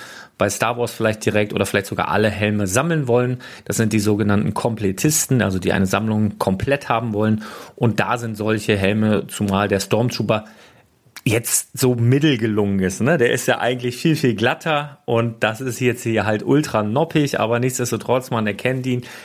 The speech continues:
sieht in echt auch noch ein bisschen besser aus als jetzt hier auf dem Bild. Das kannst du auf jeden Fall machen, aber Minimum dreißig Prozent,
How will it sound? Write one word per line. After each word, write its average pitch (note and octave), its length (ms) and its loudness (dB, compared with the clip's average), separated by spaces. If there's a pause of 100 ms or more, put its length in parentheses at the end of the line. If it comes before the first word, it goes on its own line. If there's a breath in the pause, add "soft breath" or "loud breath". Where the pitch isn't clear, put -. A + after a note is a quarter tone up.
sieht C3+ 260 4
in D3 100 4
echt - 320 -2
auch C#3+ 80 -2
noch C3 140 2
ein B2 80 0
bisschen B2 260 2
besser A2+ 300 0
aus G#2+ 180 0
als G2 200 -2
jetzt G2+ 160 -4
hier - 120 0
auf F#2+ 100 -2
dem F#2 180 -2
Bild. F#2+ 200 2 (500 loud breath)
Das C3+ 200 0
kannst D#3 220 -4
du - 20 2
auf C#3 140 -2
jeden C#3+ 160 0
Fall B2 140 0
machen, G#2 380 -4
aber D3 300 0
Minimum C3+ 560 0
dreißig A2+ 480 -2
Prozent, G2+ 600 -2